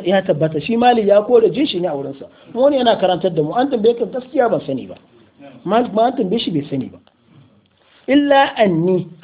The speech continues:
ara zalika ala qadarin, ala qadari taqatin nas." Sai dai ni ina ganin hakan ya koma ne gwargwadon ikon mutane. "Fa inna minhum mustaqil wal khafif." A cikin su akwai mai jiki,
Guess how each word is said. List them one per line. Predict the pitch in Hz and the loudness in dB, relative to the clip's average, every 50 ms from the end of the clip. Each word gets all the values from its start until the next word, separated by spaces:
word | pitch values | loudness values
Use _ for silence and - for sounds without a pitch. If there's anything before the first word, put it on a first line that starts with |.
| - _ _ _ _ - | -20 _ _ _ _ -4
ara | 170 180 180 185 185 180 175 165 208 | 0 0 2 4 4 2 2 2 2
zalika | 226 233 233 247 240 233 196 170 | 2 2 2 2 0 0 0 0
ala | 170 170 180 180 | 2 2 0 0
qadarin, | - 196 180 196 190 185 170 160 165 - - | 0 -2 0 0 0 0 -2 -4 -6 -8 -6
ala | 151 156 170 170 165 | -4 0 0 0 2
qadari | 170 202 202 214 202 202 190 - | 2 2 4 4 4 4 2 2
taqatin | - 175 180 180 175 170 180 147 143 | 2 0 2 2 0 -2 0 -2 -2
nas." | 139 123 - _ _ _ _ _ - | -2 -4 -6 _ _ _ _ _ -2
Sai | 202 208 214 | 0 2 2
dai | 233 226 | 2 2
ni | 233 240 262 - | 2 2 2 2
ina | 269 262 254 214 180 | 2 2 2 2 2
ganin | 147 196 226 247 247 240 240 - - - _ _ _ _ - | 2 2 2 2 2 0 -2 -6 -16 -20 _ _ _ _ -4
hakan | 214 240 254 - 240 220 196 190 | -2 -2 2 2 2 2 2 4
ya | 202 202 208 196 | 4 4 4 2
koma | 202 - 247 226 220 202 190 | 2 2 2 4 4 4 2
ne | 202 202 | 2 2
gwargwadon | 170 185 170 156 147 185 220 202 214 220 226 226 | 2 2 0 0 0 0 0 0 0 -2 0 -2
ikon | 220 214 - 170 160 | -4 -2 -2 -2 -2
mutane. | 170 165 - 151 123 107 101 98 - _ _ _ - 113 104 98 - _ _ | -2 -2 -2 -4 -4 -6 -8 -14 -18 _ _ _ -20 -20 -20 -20 -20 _ _
"Fa | - - 277 226 | -6 -2 2 2
inna | 254 254 240 226 | 4 4 4 2
minhum | 226 226 226 233 247 | 2 2 2 2 2
mustaqil | 226 214 - - 175 175 196 226 220 214 | 2 2 0 -2 -4 -2 2 2 4 4
wal | 185 165 151 | 4 2 0
khafif." | - 160 143 - 170 147 - - - - _ _ - | -2 -6 -6 -4 -4 -4 -4 -6 -16 -20 _ _ -8
A | 151 143 | -8 -8
cikin | - - 240 247 240 | -4 -2 -2 -2 0
su | - 240 | 0 0
akwai | 165 160 156 - 214 220 | 0 0 2 2 2 4
mai | 220 196 170 143 131 127 123 120 120 120 | 4 4 2 2 0 -2 -6 -10 -10 -8
jiki, | 139 156 160 - 214 247 254 - | -8 -8 -4 -2 -2 -2 -2 -4